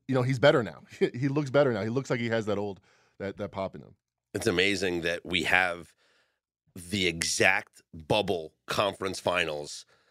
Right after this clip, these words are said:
Speaker 2: three years later. And I kinda joked about it, like, last week, and I was like, "The, the N B A's, you know, course correcting itself,
Speaker 1: Well,
Speaker 2: and
Speaker 1: it's
Speaker 2: it's
Speaker 1: very
Speaker 2: gi-,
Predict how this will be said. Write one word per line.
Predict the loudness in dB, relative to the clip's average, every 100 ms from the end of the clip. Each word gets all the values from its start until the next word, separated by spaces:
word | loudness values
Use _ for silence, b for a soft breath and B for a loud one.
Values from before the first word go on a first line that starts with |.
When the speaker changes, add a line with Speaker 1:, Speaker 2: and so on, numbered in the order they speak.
| _ _ _
Speaker 2:
three | 0 0
years | 2 -2 -2
later. | 0 2 2 -2 -10 b b b
And | 4
I | 4
kinda | 2 2
joked | 0 -2 -4 -4
about | 2 2 2
it, | -4 -10 _ _ -2
like, | 0 2
last | 2 2 0
week, | -4 -2 -2
and | -2
I | -2
was | -2 0
like, | -2 -4 B B
"The, | 0 2
the | 4
N | 4
B | 2 0
A's, | -2 -8 -4
you | -2
know, | 0
course | -2 0 0 0
correcting | -2 0 -2 -2
itself, | -2 0 2 4
Speaker 1:
Well, | 4
Speaker 2:
and |
Speaker 1:
it's | 4
Speaker 2:
it's | 2
Speaker 1:
very | 2
Speaker 2:
gi-, | -2